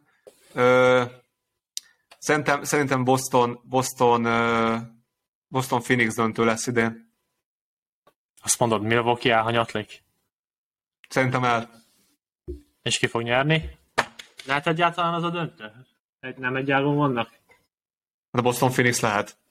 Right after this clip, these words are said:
Speaker 1: Mármint úgy értem, a nagy döntőt mondom, a Boston Phoenix.
Speaker 2: Konferencia döntőt.
Speaker 1: Én ma-, én már, én már a végsőt mondtam most először, de akkor mondom előbb a izét.
Speaker 2: Ja, Boston Phoenix. Igen,
Speaker 1: Igen.
Speaker 2: igen, igen, igen, igen.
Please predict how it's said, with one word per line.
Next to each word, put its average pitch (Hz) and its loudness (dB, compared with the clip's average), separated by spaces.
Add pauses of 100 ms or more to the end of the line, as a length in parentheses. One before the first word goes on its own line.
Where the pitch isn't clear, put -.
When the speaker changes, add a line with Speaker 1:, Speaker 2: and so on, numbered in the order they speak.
(880)
Speaker 1:
Mármint 135 0
úgy 147 2
értem, 139 2
a 135 4
nagy 135 2
döntőt 104 -4
mondom, 104 -8
a 104 -10
Boston 113 -4
Phoenix. - -10 (1800)
Speaker 2:
Konferencia 113 0
döntőt. 107 -6 (300)
Speaker 1:
Én 131 2
ma-, 143 8
én 143 4
már, 139 4
én 143 4
már 143 6
a - 4
végsőt 135 2
mondtam 113 -6
most 113 -4
először, 123 2
de 127 4
akkor 127 0
mondom 127 2
előbb 120 2
a 127 4
izét. 113 -2 (1300)
Speaker 2:
Ja, 160 4
Boston 160 2
Phoenix. 160 0
Igen, 127 4
Speaker 1:
Igen. 123 -2
Speaker 2:
igen, - -
igen, 120 -6
igen, 117 -10
igen. 117 -14